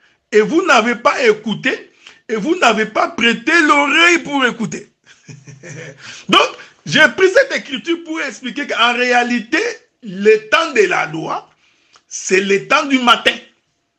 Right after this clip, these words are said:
C'est pour justifier la course ou le voyage des mages. Parce que les mages ne peuvent marcher que de l'Orient vers l'Occident.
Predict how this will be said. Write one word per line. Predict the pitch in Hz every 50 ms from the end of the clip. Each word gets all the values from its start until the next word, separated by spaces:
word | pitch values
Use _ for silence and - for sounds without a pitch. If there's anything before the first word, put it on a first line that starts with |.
| _ _
C'est | - - - 220 208 214 -
pour | - 349 359 349
justifier | 262 185 165 208 254 - - - 254 254 - - - 269 294
la | 294 285 - - - -
course | 320 311 285 220 - - - - - _
ou | - 254 294
le | 269 247 220
voyage | 208 190 196 185 202 226 240 202 180
des | 190 190
mages. | 165 190 190 190 180 - - - - - _ _ - - - - _ -
Parce | - - -
que | - 240
les | 233 226 226 226
mages | 226 233 269 285 311 277 208 220
ne | 214 214
peuvent | - - 269 285 233 220
marcher | 208 202 202 190 185 - 262 254
que | - 285
de | 233 202 196
l'Orient | 190 190 196 214 233 214
vers | 220 214
l'Occident. | 202 170 156 - - 156 190 -